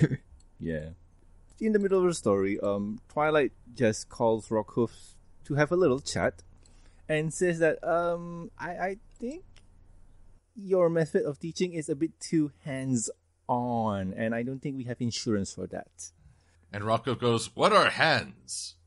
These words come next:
Speaker 2: Or hooves. <laughs> The, the right question to ask Silver is insurance. What's that? <laughs>
Speaker 3: It's, well, to quote, uh,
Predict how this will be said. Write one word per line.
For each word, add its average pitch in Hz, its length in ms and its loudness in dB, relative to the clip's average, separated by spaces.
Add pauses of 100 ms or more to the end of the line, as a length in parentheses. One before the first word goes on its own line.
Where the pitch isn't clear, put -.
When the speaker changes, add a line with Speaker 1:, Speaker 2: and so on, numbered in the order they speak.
(220)
Speaker 2:
Or 92 160 2 (100)
hooves. 104 520 2
<laughs> - 60 -20 (1400)
The, 143 180 6 (220)
the 160 80 8
right 247 320 6
question 180 360 8
to 165 220 2
ask 175 280 6
Silver 127 340 4
is 131 160 2
insurance. 127 580 6
What's - 260 8
that? 120 380 4 (680)
<laughs> - 800 -12
Speaker 3:
It's, - 420 -10
well, 147 340 2
to 120 120 -4
quote, 123 440 -2
uh, 104 380 2